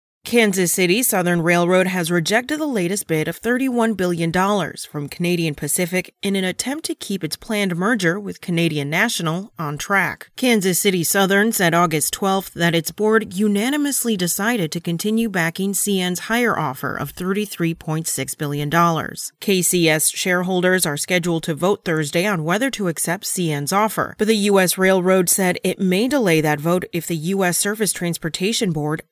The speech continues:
doesn't issue its decision on a key part of C N's acquisition plan before tomorrow. C N proposes to use a voting trust that would acquire K C S and hold the railroad during S T B's review of the overall deal.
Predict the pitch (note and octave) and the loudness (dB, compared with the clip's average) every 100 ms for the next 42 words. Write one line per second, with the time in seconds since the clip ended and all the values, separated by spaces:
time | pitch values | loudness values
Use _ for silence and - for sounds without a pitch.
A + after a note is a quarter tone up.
0 | - F#3 A3+ C#4 - D#3+ F3+ E3+ D#3+ - | -6 -4 -2 -2 -2 -2 0 -2 -2 -2
1 | E3 F3+ E3+ F3 - F3+ F#3 F3 - C4+ | 0 0 0 0 -2 -2 -2 -4 -4 -4
2 | - D#3+ E3 - E3+ - E3+ D3+ D3+ D#3 | -2 -2 -2 -2 -6 -4 -2 -2 -2 -4
3 | C#3+ D#3+ D#3+ G#3 E3 - D3 D#3 G3+ - | -4 -2 -2 -2 -4 -4 -6 -4 -6 -8
4 | C#3+ - D#3+ F3+ E3+ C3+ - - - G#3+ | -8 -4 0 2 2 0 -6 -6 0 2
5 | F#3+ F3 - E3+ F#3 F#3 F3+ F#3+ - D#3+ | 4 2 0 -2 4 4 4 0 0 0
6 | E3 D#3 C#3+ F3 E3+ D#3+ - E3+ G3+ E3+ | 0 0 0 2 2 0 0 0 0 0
7 | D3+ D#3 - F#3 F3+ F3+ G3 F3+ D3+ - | 0 -2 -2 2 4 2 0 -2 -2 0
8 | E3 E3 E3+ E3 E3+ D#3+ G3+ A#3 B3+ A#3 | 0 2 2 0 -4 -4 -2 -2 -2 -2
9 | E3+ D#3 D3 D#3+ F3+ - E3 D3+ D3+ E3+ | 0 0 0 0 0 -4 -4 -4 -4 -4
10 | D#3 - E3+ D#3+ E3 D#3+ D#3+ E3+ D#3 G#3+ | -4 -4 -4 -2 0 -2 -2 -4 -2 -2
11 | A#3 A3+ A#3 A3+ A#3 D3+ D3 D3+ D3 D3+ | -2 -2 -6 -6 -6 -4 -4 -4 -6 -4
12 | D#3 D3+ - - | -2 -2 -4 -8